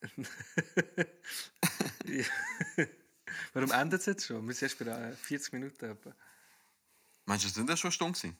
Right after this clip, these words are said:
Speaker 1: Nein, ich glaub nicht im Fall. Wie viel sind sechshundertvierzig Takt?
Speaker 2: Also warte, dann frage ich dich jetzt etwas.
Speaker 1: Also.
Speaker 2: Wie, wie wichtig ist dir, wie Leute auf WhatsApp schreiben?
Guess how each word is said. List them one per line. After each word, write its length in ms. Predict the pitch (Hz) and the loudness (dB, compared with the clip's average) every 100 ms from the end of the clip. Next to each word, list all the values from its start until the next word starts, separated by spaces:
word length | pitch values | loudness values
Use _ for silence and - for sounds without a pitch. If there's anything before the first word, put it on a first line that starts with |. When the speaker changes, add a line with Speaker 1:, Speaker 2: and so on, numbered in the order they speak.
| _ _ - - - - | _ _ -20 -20 -20 -18
Speaker 1:
Nein, 220 | 123 110 120 | -6 -2 0
ich 60 | |
glaub 120 | 120 | 2
nicht 160 | 110 120 | 2 2
im 80 | 120 | 0
Fall. 240 | 113 113 - - - - - _ - | -2 -4 -6 -12 -16 -18 -20 _ -6
Wie 80 | 131 | 2
viel 120 | 143 | 2
sind 140 | - | 4
sechshundertvierzig 760 | 147 139 - 143 139 - 135 - | 6 6 6 -2 -2 -2 -4 -4
Takt? 360 | - 120 - - - - - - - _ _ _ _ _ - _ - | -8 -6 -6 -10 -12 -16 -16 -16 -20 _ _ _ _ _ -20 _ -6
Speaker 2:
Also 240 | 98 98 92 | 0 0 0
warte, 160 | 95 92 | 0 0
dann 100 | 98 | -2
frage 280 | - 95 | -2 -4
ich 80 | - | -4
dich 180 | - 101 | -4 -4
jetzt 180 | 98 - | -4 -2
etwas. 400 | 87 - - - _ _ - | -4 -6 -10 -10 _ _ -4
Speaker 1:
Also. 400 | 120 120 117 110 - - | -2 0 0 -2 -6 -12
Speaker 2:
Wie, 120 | - 113 - | -8 -8 -2
wie 240 | 113 127 | 4 6
wichtig 360 | 123 127 - 113 | 6 4 2 4
ist 180 | 117 - | 4 6
dir, 160 | 117 107 | 4 4
wie 60 | |
Leute 280 | 104 110 - - - | 4 2 0 -6 -2
auf 120 | 98 | 2
WhatsApp 340 | 95 - 101 | 4 6 4
schreiben? 340 | - 92 82 | 2 2 0